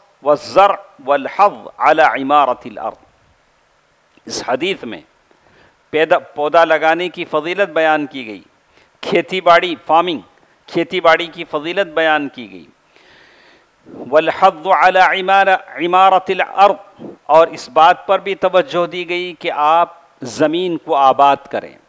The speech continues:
زمین کو غیر آباد نہ چھوڑیں۔ دیکھیے، آ، إِلَّا كَانَ لَهُ <clears throat> صَدَقَةٌ يَوْمَ الْقِيَامَةِ، اسی لیے حدیث ہے،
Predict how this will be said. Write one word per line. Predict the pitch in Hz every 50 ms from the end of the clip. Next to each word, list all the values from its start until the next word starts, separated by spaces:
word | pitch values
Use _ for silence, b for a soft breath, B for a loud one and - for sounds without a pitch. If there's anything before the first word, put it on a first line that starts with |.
| _ _ _ -
زمین | 123 117 110 151 151 160 175 180 160
کو | 147 - 151 139
غیر | 120 139 156 156
آباد | 147 139 135 131 135 139 139 139
نہ | 147 156 170
چھوڑیں۔ | 160 - 165 180 170 165 165 156 151 _ _ _ _ _ _ _ _ _ _ _ _ _ _ _ _ _ _ _ _ _ _ _ _ _ _ _ _ _ _ _
دیکھیے، | 120 123 135 131 - - 104 - - _ _ _ b b b b b b b b b b _ -
آ، | 127 131 131 131 127 120 107 - - _ _ _ _ _ _ -
إِلَّا | 151 175 180 175 180 170 160
كَانَ | - - 180 185 185 - 247 220
لَهُ | 151 156 135 131 143 156 - -
<clears throat> | - 202 196 - -
صَدَقَةٌ | - - 185 180 160 156 - - 151 135 - - - _ _ _ _ _ _
يَوْمَ | 143 147 151 143 139
الْقِيَامَةِ، | 135 123 - - 147 156 156 143 131 131 131 123 b b b b b -
اسی | 131 - 165 165
لیے | 151 151 143 120
حدیث | - 131 131 151 160 156 - - 135
ہے، | 135 135 139